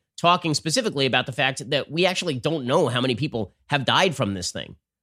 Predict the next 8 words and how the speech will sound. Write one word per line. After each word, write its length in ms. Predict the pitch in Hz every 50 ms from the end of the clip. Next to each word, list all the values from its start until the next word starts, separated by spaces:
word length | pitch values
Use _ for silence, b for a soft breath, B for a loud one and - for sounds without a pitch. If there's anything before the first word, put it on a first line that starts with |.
| _ _ _
right? 140 | 120 127
We, 80 | 139 151
we, 220 | 151 147 156 170
we 140 | 156 156 165
still 360 | 143 - - 214 214 190 160 -
are 160 | - 139 135 -
unclear 640 | 147 143 139 - - 196 214 180 110 92 92 - - _ _ _ _ _
on 320 | - 143 143 139 139 139